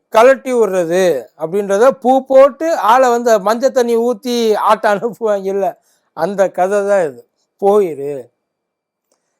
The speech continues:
இப்போ இந்த இடத்துக்கு ஏன் அண்ணன் தள்ளப்பட்டார்? இவ்வளவு தூரம் உழைச்சோம், ஆனா அவங்க கேட்டது எதுவுமே கொடுக்கல. அண்ணன் போய் எவ்வளவோ முட்டி மோதி பார்த்துருக்காப்புல. "உதைப்பதற்குள் ஓடிவிடு", இதுதான் அவங்க கிட்டத்தட்ட சொன்னது.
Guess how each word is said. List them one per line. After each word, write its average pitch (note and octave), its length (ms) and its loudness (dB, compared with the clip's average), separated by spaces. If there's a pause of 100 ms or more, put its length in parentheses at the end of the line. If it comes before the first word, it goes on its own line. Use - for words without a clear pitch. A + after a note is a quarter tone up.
(120)
இப்போ B3+ 240 0 (180)
இந்த E4+ 180 0 (200)
இடத்துக்கு D#4+ 440 -2 (140)
ஏன் C#4 160 4
அண்ணன் A#3+ 340 -2
தள்ளப்பட்டார்? G3+ 680 2
இவ்வளவு A3 340 4
தூரம் B3+ 340 2
உழைச்சோம், G#3+ 540 0 (180)
ஆனா G3+ 120 -2 (100)
அவங்க G3+ 220 -2 (120)
கேட்டது B3 340 2 (120)
எதுவுமே C4 300 -2 (120)
கொடுக்கல. B3 420 -2
அண்ணன் A3+ 320 -4
போய் B3 260 0
எவ்வளவோ B3 280 2 (100)
முட்டி B3 320 -10 (140)
மோதி B3 240 0 (100)
பார்த்துருக்காப்புல. G3 680 -6 (1500)
"உதைப்பதற்குள் B3 920 2
ஓடிவிடு", G#3+ 380 2 (240)
இதுதான் F3+ 340 0
அவங்க F#3+ 260 -4
கிட்டத்தட்ட E3+ 400 -10 (120)
சொன்னது. D#3+ 400 0